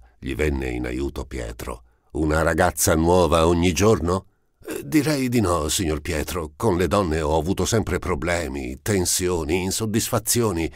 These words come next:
Poi, con quel che costano." "Allora vuole con sé i suoi figli." "Ma, signor Pietro, sono ancora vivi." "Non importa, signor Giovanni. Qui lei può avere quello che vuole."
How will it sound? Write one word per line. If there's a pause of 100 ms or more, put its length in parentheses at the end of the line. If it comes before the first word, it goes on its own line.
(220)
Poi, (220)
con
quel
che
costano." (580)
"Allora
vuole
con
sé
i
suoi
figli." (340)
"Ma,
signor
Pietro, (160)
sono
ancora
vivi." (580)
"Non
importa,
signor
Giovanni. (340)
Qui
lei
può
avere
quello
che
vuole."